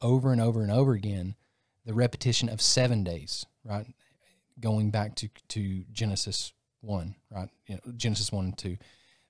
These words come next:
But, but now it's mentioned the eighth day. What, what in the world?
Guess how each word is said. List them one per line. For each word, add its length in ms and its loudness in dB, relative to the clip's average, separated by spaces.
But, 200 -4
but 200 -2
now 500 4
it's 240 -6
mentioned 380 0
the 180 -2
eighth 320 -4
day. 240 -10
What, 260 -4
what 240 -6
in 60 0
the 80 -2
world? 460 0